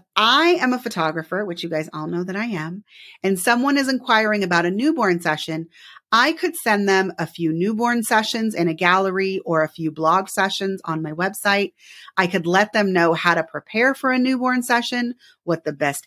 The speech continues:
age is for a newborn session. I could go on and on.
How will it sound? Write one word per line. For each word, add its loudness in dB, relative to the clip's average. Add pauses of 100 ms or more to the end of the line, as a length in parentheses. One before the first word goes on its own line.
(100)
age 2
is 2
for -2
a 0
newborn 0
session. -2 (420)
I 4
could -6
go 2
on 4
and 0
on. -6